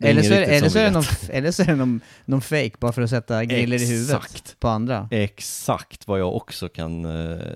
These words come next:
Speaker 1: tycka att det där är, alltså. För att det finns en dokumentär, är den, är den två år gammal, den dokumentären om Marquez? Eller var den förra året den släpptes? I vilket fall. Då går de igenom hela säsongen och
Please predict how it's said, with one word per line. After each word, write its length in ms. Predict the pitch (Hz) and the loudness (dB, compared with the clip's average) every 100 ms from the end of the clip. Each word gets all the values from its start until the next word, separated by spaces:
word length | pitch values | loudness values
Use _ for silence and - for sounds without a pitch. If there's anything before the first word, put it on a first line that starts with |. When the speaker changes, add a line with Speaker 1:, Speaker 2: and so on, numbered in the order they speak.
| - - - | -12 -14 -12
Speaker 1:
tycka 380 | - 110 _ 87 | -6 -6 _ -12
att 100 | 82 | -10
det 80 | 92 | -8
där 180 | 87 87 | -6 -6
är, 180 | 87 | -8
alltså. 300 | 90 82 - | -10 -14 -16
För 160 | 82 95 | -10 -8
att 240 | 90 - _ _ _ _ _ _ _ _ _ _ - | -8 -12 _ _ _ _ _ _ _ _ _ _ -10
det 80 | |
finns 260 | 107 151 135 | -2 0 2
en 80 | 143 | 2
dokumentär, 760 | 139 - 135 135 135 160 85 | 0 0 -2 -2 -2 -2 -2
är 200 | 90 117 | -4 -4
den, 280 | 123 139 147 | -2 -4 -6
är 100 | 123 | -8
den 120 | 143 | -8
två 260 | 143 120 90 | -6 -6 -4
år 100 | 87 | -4
gammal, 320 | 87 85 80 | -4 -4 -6
den 140 | 80 78 | -8 -8
dokumentären 380 | 76 82 80 | -10 -10 -10
om 220 | 78 95 92 | -8 -6 -6
Marquez? 720 | 92 127 - - - - _ | -6 -8 -12 -20 -20 -20 _
Eller 160 | - 95 | -12 -10
var 140 | 104 | -8
den 120 | 95 101 | -8 -10
förra 380 | - - 113 | -12 -8 -6
året 200 | 113 85 | -6 -8
den 120 | - 85 | -12 -14
släpptes? 440 | - - - - _ _ _ _ _ | -16 -18 -20 -20 _ _ _ _ _
I 120 | 107 | -6
vilket 280 | 98 - - | -6 -8 -12
fall. 200 | 65 67 - - _ _ _ _ - | -14 -14 -20 -20 _ _ _ _ -12
Då 100 | 113 | -6
går 160 | 117 | -2
de 120 | 120 | 0
igenom 280 | 120 98 90 | 2 0 -2
hela 260 | 90 90 82 | -2 -4 -6
säsongen 760 | - - 123 143 143 139 139 | -8 -2 0 0 -2 -2 -4
och 480 | - 92 - _ - | -6 -8 -8 _ -20